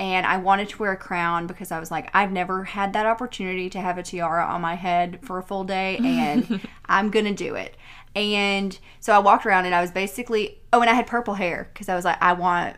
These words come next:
Speaker 2: Yeah.
Speaker 1: I've always wanted a purple wig," so I said, "Yeah, of course she's going to have purple hair. We're gonna do that because it's an original character, and I can do what I want." <laughs>
Speaker 2: Yes.
Speaker 1: So it's
Speaker 2: Freedom is
Speaker 1: fine.
Speaker 2: great.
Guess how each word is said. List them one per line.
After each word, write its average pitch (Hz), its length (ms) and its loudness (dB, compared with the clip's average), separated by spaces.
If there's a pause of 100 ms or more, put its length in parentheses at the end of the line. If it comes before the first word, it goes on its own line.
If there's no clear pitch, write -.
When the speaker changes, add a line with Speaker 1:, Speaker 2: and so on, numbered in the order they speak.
Speaker 2:
Yeah. 254 140 -2
Speaker 1:
I've 202 220 10
always 190 240 6
wanted 180 200 0
a - 20 -8
purple 165 240 -6
wig," 170 280 -4
so 165 120 -6
I 151 80 0
said, 156 180 -8
"Yeah, 208 280 6 (200)
of 196 160 2
course - 400 -2
she's 180 280 -6
going 180 240 -6
to 170 40 -8
have 160 160 -4
purple 170 260 -6
hair. 185 200 -4
We're 202 100 -4
gonna 214 180 -2
do 202 200 -4
that 196 240 0
because 190 440 -4 (440)
it's 202 160 -8
an 185 80 -4
original 175 300 -4
character, 196 460 -4
and 180 220 -2
I 156 140 -2
can 180 160 -6
do 175 140 -4
what 185 100 -2
I 208 80 -2
want." 220 400 -2
<laughs> 233 280 0
Speaker 2:
Yes. - 460 -4
Speaker 1:
So 170 140 -4
it's - 180 -10
Speaker 2:
Freedom - 440 0
is - 100 -2
Speaker 1:
fine. - 80 -12
Speaker 2:
great. 151 280 0